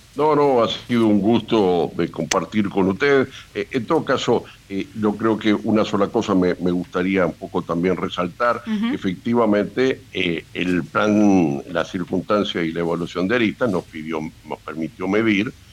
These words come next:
Speaker 1: también la desigualdad,
Speaker 2: Ujú.
Speaker 1: ¿correcto? O sea, los estudiantes de los quintiles y de los sectores, eh, de mejores ingresos, o inclusive mejores, eh, en los barrios en Montevideo, donde hay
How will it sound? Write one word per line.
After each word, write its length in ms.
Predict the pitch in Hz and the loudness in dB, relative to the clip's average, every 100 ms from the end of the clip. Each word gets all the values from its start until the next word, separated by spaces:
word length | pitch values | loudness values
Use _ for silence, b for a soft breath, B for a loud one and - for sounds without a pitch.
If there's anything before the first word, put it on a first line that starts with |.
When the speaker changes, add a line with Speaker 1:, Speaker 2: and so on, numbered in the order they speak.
| B B - | B B -10
Speaker 1:
también 320 | - 90 90 | -4 0 2
la 80 | 127 | 2
desigualdad, 800 | 107 - 80 73 71 80 67 - - - | 0 -2 -4 -2 -2 0 -2 -4 -14 -4
Speaker 2:
Ujú. 280 | 214 185 202 | -2 0 2
Speaker 1:
¿correcto? 340 | 202 196 - | 0 0 -4
O 60 | 85 | -6
sea, 380 | 98 90 82 90 | 0 2 2 0
los 380 | 85 82 80 87 | -2 -2 -2 -6
estudiantes 1080 | - 92 92 110 101 - 110 104 - 78 - B B - - | -6 -2 2 2 0 -6 -2 -2 -2 -6 -6 B B -20 -6
de 100 | 92 | -2
los 160 | - - | -2 -4
quintiles 880 | 107 98 85 143 131 117 92 78 | 0 2 2 0 0 2 4 2
y 100 | 78 | 0
de 100 | 80 | 0
los 180 | 80 78 | 0 -4
sectores, 640 | 78 69 - 90 90 80 - | -8 -12 -2 2 4 2 -2
eh, 200 | 67 67 78 | -6 -6 -6
de 80 | |
mejores 480 | 76 71 92 90 - | -4 -2 0 0 0
ingresos, 640 | 80 80 98 104 92 80 69 - b b | -4 0 2 2 2 -6 -8 -12 b b
o 100 | 123 | 0
inclusive 560 | 117 123 107 185 180 | 0 0 0 2 2
mejores, 640 | 127 104 92 131 160 147 - b - - | 4 2 2 2 2 -2 -8 b -16 -4
eh, 180 | 95 - | -4 -2
en 120 | 95 | 0
los 140 | 95 | 0
barrios 580 | 107 160 117 101 87 71 | 2 0 0 -2 -4 -4
en 100 | 78 | -6
Montevideo, 640 | 80 76 85 87 117 110 87 | -6 -4 -4 0 2 2 0
donde 400 | 80 76 76 80 | -4 -6 -2 0
hay 240 | 87 87 | 2 2